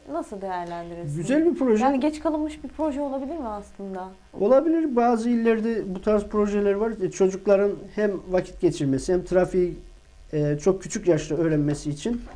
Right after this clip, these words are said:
Speaker 1: Evet.
Speaker 2: hayata, at-, hayata geçirilmiş güzel bir proje.
Speaker 1: Çok
Speaker 2: Farkın-,
Speaker 1: güzel bir
Speaker 2: farkındalık
Speaker 1: proje,
Speaker 2: yar-,
Speaker 1: evet.
Speaker 2: yaratacak bu proje. İnsanlar çocuklarını alacak oraya getirecek, hem eğlendirecek hem de trafik kurallarını öğrenmiş olacak. Bunlar para karşılığında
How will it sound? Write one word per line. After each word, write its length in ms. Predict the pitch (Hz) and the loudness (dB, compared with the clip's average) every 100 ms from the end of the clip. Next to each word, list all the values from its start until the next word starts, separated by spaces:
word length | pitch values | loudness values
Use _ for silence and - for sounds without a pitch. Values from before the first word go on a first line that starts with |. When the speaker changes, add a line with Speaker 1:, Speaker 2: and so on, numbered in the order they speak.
| - | -4
Speaker 1:
Evet. 100 | 254 | 4
Speaker 2:
hayata, 300 | 294 175 175 | 4 4 0
at-, 320 | 170 165 180 | -2 -2 0
hayata 300 | 170 175 170 | 2 4 4
geçirilmiş 540 | 160 147 - 156 208 - - | 2 0 -2 -4 -4 -10 -8
güzel 300 | 202 214 185 | 0 2 2
bir 60 | 147 | 0
proje. 200 | 143 135 | -4 -2
Speaker 1:
Çok 100 | 190 | 0
Speaker 2:
Farkın-, 260 | 302 294 254 | 4 4 4
Speaker 1:
güzel 180 | 254 | 2
bir 40 | 247 | 4
Speaker 2:
farkındalık 580 | 202 196 208 208 202 202 | 4 4 2 4 4 4
Speaker 1:
proje, 120 | 185 | 2
Speaker 2:
yar-, 80 | 151 | 2
Speaker 1:
evet. 100 | 143 - | -2 -4
Speaker 2:
yaratacak 480 | 151 139 127 135 127 | -2 -2 -2 -6 -8
bu 40 | 147 | -10
proje. 340 | 147 156 160 - - - | -6 -6 -8 -18 -20 -10
İnsanlar 420 | - 233 226 208 196 | -4 0 2 2 2
çocuklarını 440 | 202 185 190 180 | 2 2 2 4
alacak 320 | 180 170 165 | 2 0 0
oraya 160 | 170 165 | 2 2
getirecek, 460 | 151 165 165 151 151 | 2 2 0 -2 0
hem 120 | 196 202 | 2 6
eğlendirecek 680 | 180 165 139 135 147 226 233 - - | 6 6 2 0 -2 -4 -6 -14 -6
hem 200 | 208 175 | -2 0
de 40 | 208 - - | -2 -6 -8
trafik 300 | 208 208 208 | 2 2 2
kurallarını 440 | - 156 151 196 247 | 0 2 2 2 2
öğrenmiş 300 | 240 196 151 | 2 2 0
olacak. 200 | 127 135 | -4 -4
Bunlar 300 | 160 170 170 165 - - - - - | 0 2 2 0 -12 -20 -20 -20 2
para 240 | 160 202 | 6 6
karşılığında 920 | 202 170 156 170 165 160 165 160 160 | 6 4 4 2 4 4 6 4 2